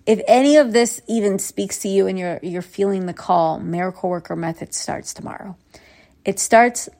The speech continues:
Monday, February nineteenth, but the enrollment is going to be open until February twenty-first. Our first live call is happening on February twenty-first.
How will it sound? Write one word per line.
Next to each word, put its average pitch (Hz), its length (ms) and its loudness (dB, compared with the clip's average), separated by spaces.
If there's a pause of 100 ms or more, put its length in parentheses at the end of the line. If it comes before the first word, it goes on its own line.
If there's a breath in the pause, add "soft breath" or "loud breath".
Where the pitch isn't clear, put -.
Monday, 208 420 4
February 196 420 0
nineteenth, 190 560 -4
but 202 220 -8
the 190 220 -2
enrollment 190 560 0
is 185 120 -8
going 185 260 -2
to - 120 -8
be - 160 -6
open 196 420 0 (320 loud breath)
until 220 680 0 (100)
February 190 880 0
twenty-first. 196 800 -4 (1000 soft breath)
Our 190 140 2
first 214 560 0
live 180 320 0
call 202 480 4
is 190 140 -6
happening 180 420 -2
on 175 200 -6
February 175 360 -2
twenty-first. 196 720 -2